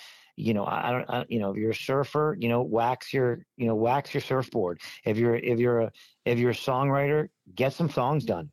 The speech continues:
you know, because you have the time. And, you know, also, I was really excited to give all these musicians who weren't playing gigs work. And it was, it was nice to just sort of get together everybody and give a lot of musicians work during a period where there wasn't any work.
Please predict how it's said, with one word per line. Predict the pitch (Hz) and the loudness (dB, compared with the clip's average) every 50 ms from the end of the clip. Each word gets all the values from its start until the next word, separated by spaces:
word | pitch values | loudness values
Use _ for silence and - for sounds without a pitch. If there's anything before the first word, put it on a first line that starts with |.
| _ _ _ | _ _ _
you | 123 120 | 0 2
know, | 120 117 117 131 147 - - - - - - | 2 2 2 0 -2 -4 -6 -14 -18 -4 -4
because | 135 127 - 139 123 104 98 - - | -2 0 0 0 -2 -2 -6 -6 -2
you | 123 131 | -2 -2
have | 120 120 135 143 151 139 | 0 0 0 0 0 0
the | 147 | -2
time. | - - 143 156 139 107 82 - _ _ _ _ _ _ _ | -2 0 0 0 0 0 -4 -8 _ _ _ _ _ _ _
And, | 214 220 240 | 2 2 4
you | 254 | 4
know, | 269 262 277 | 4 2 2
also, | 302 339 349 247 202 - - 247 240 220 - - - _ _ _ | 0 0 0 0 0 0 0 0 0 0 -4 -12 -20 _ _ _
I | - 196 | -2 0
was | 226 233 185 | 0 0 -2
really | 202 220 208 208 208 | -2 0 0 0 0
excited | 165 - - 180 170 165 165 151 | -2 -4 -4 -2 0 0 -2 -2
to | - 156 | -6 -4
give | 123 156 156 143 | -2 -2 0 0
all | 151 151 151 | 0 0 0
these | 143 151 127 117 | 0 -2 -4 -2
musicians | 139 131 110 127 170 170 - 170 160 127 - | -4 -4 -2 -2 -2 -2 -2 -4 -6 -6 -6
who | 127 127 | -6 -6
weren't | 131 147 151 147 | -6 -6 -6 -6
playing | - - 139 135 127 127 | -6 -6 -4 -4 -4 -4
gigs | 113 113 139 165 160 139 120 - - - | -2 -2 0 0 0 -2 -4 -6 -12 -2
work. | 135 147 208 240 127 - - - _ _ _ _ _ _ _ _ _ _ _ _ _ _ | 0 0 2 2 0 -4 -8 -18 _ _ _ _ _ _ _ _ _ _ _ _ _ _
And | - 131 135 | -4 -2 -2
it | 139 | 0
was, | 143 143 120 104 - | -2 -4 -4 -4 -6
it | 160 | -4
was | 135 135 120 | -4 -4 -2
nice | 135 139 151 185 175 - | -2 0 0 0 0 -2
to | - 147 143 | -2 -4 -6
just | 120 - - 143 127 - - | -4 -4 -4 -6 -6 -4 -2
sort | 151 165 143 | -2 -2 -2
of | 123 110 | 0 -2
get | 147 151 - | -2 -4 -4
together | - 110 131 135 147 202 208 | -4 -4 -2 -2 0 2 2
everybody | 180 151 117 113 110 117 120 120 | 0 0 0 -2 -2 -2 -2 -2
and | 120 107 | -2 0
give | 127 139 127 | 0 0 0
a | 127 | 0
lot | 131 135 131 | 0 0 0
of | 135 131 | 0 -2
musicians | 120 113 135 156 - - 151 117 | -4 -4 -6 -6 -6 -6 -8 -4
work | 123 131 143 170 180 - _ | 0 0 0 0 0 -2 _
during | 139 131 127 131 | -2 -2 0 -2
a | 127 | -2
period | - - 143 143 143 135 | -4 -2 -2 0 0 0
where | 135 143 | 0 0
there | 139 143 | 2 2
wasn't | 139 147 151 139 151 156 | 2 2 0 0 0 -2
any | 156 160 | 0 2
work. | 165 180 214 220 180 - - - | 2 2 2 0 -2 -4 -10 -18